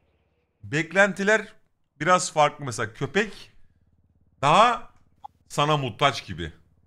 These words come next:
Mesela kedi öyle değil gibi geldi bana. Yemek yerken falan ben mesela böyle şey yapıyorum. Kediye sahip çıkayım falan yapıyorum da hiç gerek bile yok. Kedi kendi kendine takılıyor zaten. Köpek öyle değil. Seninle beraber yaşamak istiyor.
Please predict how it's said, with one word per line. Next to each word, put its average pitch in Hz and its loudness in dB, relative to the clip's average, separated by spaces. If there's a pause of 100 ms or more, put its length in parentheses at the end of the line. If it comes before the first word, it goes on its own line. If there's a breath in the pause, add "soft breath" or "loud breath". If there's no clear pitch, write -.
(360)
Mesela 127 -8 (100)
kedi 147 -2
öyle 151 0
değil 120 -8
gibi 85 -10
geldi 85 -4
bana. 78 -10 (1500)
Yemek 170 -4
yerken 180 0
falan 170 0
ben 175 0
mesela 165 -4
böyle 160 -2
şey 170 -4
yapıyorum. 117 -6
Kediye 123 -6
sahip 139 -2
çıkayım 139 -12
falan 147 -4
yapıyorum 180 -8
da 170 -8
hiç 151 -12
gerek 143 -4
bile 156 -4
yok. 131 -4
Kedi 131 -10
kendi 143 -4
kendine 120 -8
takılıyor 123 -10
zaten. 92 -10
Köpek 120 -8
öyle 143 -4
değil. 120 -8
Seninle 135 -2
beraber 131 0
yaşamak 120 -4
istiyor. 85 -10